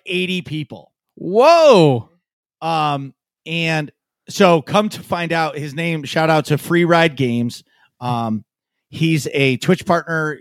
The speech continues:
Speaker 1: plays Destiny. Fucking super calm, cool dude. Like, I appreciated the fuck out of him. And since then, I've been hanging out in his Discord and his stream and, like,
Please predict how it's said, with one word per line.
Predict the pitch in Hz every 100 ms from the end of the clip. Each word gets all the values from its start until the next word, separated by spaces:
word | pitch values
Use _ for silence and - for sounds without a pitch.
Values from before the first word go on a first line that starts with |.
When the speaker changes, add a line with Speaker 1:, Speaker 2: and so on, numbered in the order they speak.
| -
Speaker 1:
plays | 151 147
Destiny. | 151 139 143 143 139 _ _ _ _ _ _ _ _ -
Fucking | 202 196 175
super | 151 240 208 208 170
calm, | - 196 202 196 190
cool | - 208 208
dude. | 185 165 170 170 165 127 _ _ -
Like, | 139 131 -
I | 147
appreciated | 131 - 180 156 175 165 156
the | 117
fuck | - 170 156
out | 160 151
of | 143
him. | 151 147 _ - -
And | 160 156
since | - 185 -
then, | 185
I've | 175
been | 156 127
hanging | 156 151 151
out | 147 151
in | 139
his | 127 - - _ _ _
Discord | 127 190 - 185 180
and | 156 120
his | 135 131
stream | - 180 185 175
and, | 156
like, | 135 -